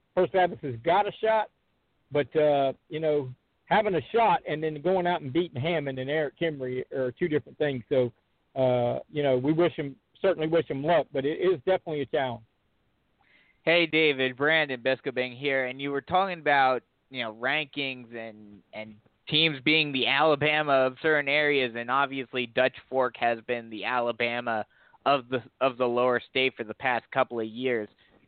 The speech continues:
Speaker 2: Looking at it with, you know, you mentioned Fort Dorchester being the cream of the crop down in the low country. You've got Sumter up here in, uh, uh, over in the upper part of the low, uh, of the, uh, lower state, and obviously you've got Carolina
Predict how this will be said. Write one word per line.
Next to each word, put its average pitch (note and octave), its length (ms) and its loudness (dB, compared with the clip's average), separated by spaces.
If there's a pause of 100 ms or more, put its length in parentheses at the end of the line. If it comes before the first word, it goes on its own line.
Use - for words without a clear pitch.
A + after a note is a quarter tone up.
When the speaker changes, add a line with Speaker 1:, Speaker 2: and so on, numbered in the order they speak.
(440)
Speaker 2:
Looking F3 340 0
at D#3+ 200 -2
it C#3+ 240 2
with, C3 340 -2
you C#3 100 -6
know, B2+ 60 -2
you B2 180 -6
mentioned C3 380 -6 (220)
Fort C3 260 2
Dorchester B2+ 600 0
being A#2+ 320 -4
the A2+ 280 -2
cream C3 300 -4
of A#2 80 -6
the A2+ 60 -6
crop A#2+ 400 0
down B2 260 2
in A#2+ 80 -6
the A#2 60 -4
low A#2 220 2
country. A#2+ 640 0 (260)
You've A#2+ 140 -4
got B2 200 2 (120)
Sumter C#3 440 2
up B2 200 2
here B2+ 560 2
in, B2 320 -6 (160)
uh, B2+ 140 0 (220)
uh, G#2+ 100 -12 (240)
over B2+ 340 2
in B2 120 0
the A#2+ 140 -2
upper B2 380 0
part B2+ 340 2
of A#2 80 -10
the A#2+ 280 0
low, B2+ 300 0 (160)
uh, C3 240 0
of B2+ 180 0
the, B2+ 200 2
uh, A#2 100 2
lower B2+ 340 2
state, B2+ 320 0 (440)
and B2 200 0
obviously B2+ 520 0
you've A#2 180 -4
got B2 220 2
Carolina A#2+ 480 0